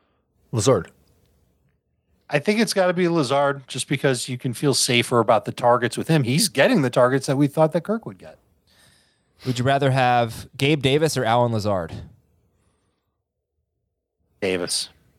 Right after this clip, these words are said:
Speaker 2: Better offense.
Speaker 1: Yeah, I'll, I'll say Lazard just because I'm not, like, if Gabe Davis pulls this off for an entire season, I'm not even going to believe that he's going to do it next year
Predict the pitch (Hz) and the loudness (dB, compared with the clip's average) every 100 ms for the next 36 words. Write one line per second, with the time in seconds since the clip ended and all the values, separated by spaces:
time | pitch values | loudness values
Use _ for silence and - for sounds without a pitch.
0 | _ _ _ _ _ _ _ 113 104 95 | _ _ _ _ _ _ _ 4 6 6
1 | 87 101 92 - - _ _ _ 139 127 | 2 -4 -12 -12 -14 _ _ _ -2 2
2 | 113 107 107 135 117 - - 120 110 98 | 4 4 2 0 -2 -6 -2 0 0 -2
3 | 92 90 90 87 90 85 - - 98 - | -2 -2 0 0 0 -4 -14 -8 -6 -6
4 | - - 95 90 87 90 92 - - - | -8 -4 -2 0 0 0 -2 -4 -20 -20
5 | - - 101 101 123 120 - 135 127 110 | -20 -4 -2 -2 0 -2 0 0 2 2
6 | 113 110 107 - 110 101 98 92 95 92 | 2 2 0 0 0 2 0 2 2 0
7 | - 101 101 98 104 95 101 98 - 98 | 0 2 2 2 -2 0 0 0 -2 -4
8 | 98 98 101 95 90 87 85 87 85 80 | -2 -4 -2 -2 -2 -4 -4 -4 -4 -4
9 | 85 82 82 76 90 82 90 98 - - | -4 -4 -6 -4 -4 -2 -4 -4 -6 -8
10 | 64 | -12